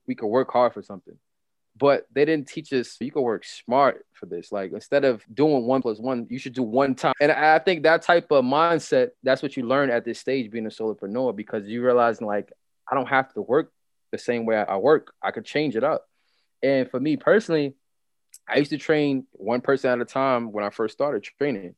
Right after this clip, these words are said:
And I purposely did that so I could master my training system and style. And meanwhile, I'm not in the gym. Like, I never trained at the gym before.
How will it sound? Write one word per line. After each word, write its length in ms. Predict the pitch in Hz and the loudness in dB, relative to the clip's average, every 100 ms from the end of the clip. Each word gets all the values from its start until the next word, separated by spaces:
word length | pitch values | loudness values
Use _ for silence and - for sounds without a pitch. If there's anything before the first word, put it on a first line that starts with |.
| _ _ _ _ - | _ _ _ _ -2
And 120 | 123 | 0
I 100 | 117 | 0
purposely 640 | - 180 202 - - 143 | 0 2 2 0 -6 -4
did 220 | 113 156 | -2 0
that 260 | 123 110 - _ _ _ _ _ _ | 2 2 -2 _ _ _ _ _ _
so 180 | - | -2
I 60 | 131 | -2
could 160 | - 107 | 0 -4
master 520 | 113 143 143 - 120 | 0 0 -2 -2 -2
my 180 | 113 113 | -2 -4
training 260 | 127 113 | -4 -6
system 400 | - 139 - 110 | -4 -6 -4 -8
and 80 | 101 | -10
style. 460 | - 135 117 90 - _ _ _ _ | -4 0 0 -2 -10 _ _ _ _
And 80 | 113 | 0
meanwhile, 480 | 180 202 139 117 110 | 4 6 8 6 2
I'm 500 | - 117 107 95 98 | -2 -4 -4 -10 -4
not 240 | 110 151 143 | 2 2 2
in 80 | 127 | -2
the 80 | |
gym. 280 | 107 131 92 - _ _ _ _ | 0 -2 -2 -10 _ _ _ _
Like, 220 | 104 95 | -6 -4
I 40 | 98 | -2
never 260 | 110 131 | 0 0
trained 260 | 120 120 110 | -2 -6 -6
at 80 | 92 | -8
the 60 | |
gym 180 | 92 98 | -10 -10
before. 280 | 95 - 90 | -10 -12 -12